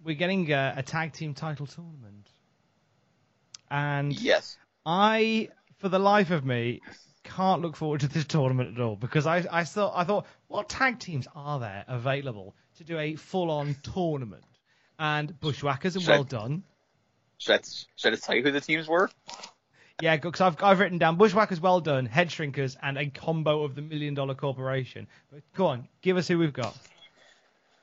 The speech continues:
Speaker 2: Okay, well, you may have missed a few teams here 'cause, well, you missed the Smoking Guns, although they're not in it because I think, I think one of them was hurt at the time.
Speaker 1: Mm-hmm.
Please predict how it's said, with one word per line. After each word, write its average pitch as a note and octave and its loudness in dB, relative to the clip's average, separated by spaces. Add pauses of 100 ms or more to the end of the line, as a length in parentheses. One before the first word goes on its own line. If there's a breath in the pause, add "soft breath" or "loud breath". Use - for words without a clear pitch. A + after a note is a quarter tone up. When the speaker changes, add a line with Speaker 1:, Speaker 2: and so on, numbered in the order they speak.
(120)
Speaker 2:
Okay, A2+ 6
well, G#2 4
you A#2 4
may B2+ 0
have C3 -4
missed C3 -2
a - -18
few A2 -8
teams A2+ -10
here - 0
'cause, - -6 (1500)
well, C#3+ -2
you C#3+ 2
missed A3+ -2
the F#3+ -10
Smoking D#3 -2
Guns, C#3+ 2
although C3+ 4
they're C3+ 0
not C3+ 4
in C3 -4
it B2 -2
because A#2 -10
I A2+ -4
think, A2 -6 (160)
I A2+ -2
think A#2+ -2
one B2+ 0
of A#2+ -2
them A2+ -8
was G2 -10
hurt B2 2
at - -10
the - -20
time. G#2 0
Speaker 1:
Mm-hmm. C#3+ -4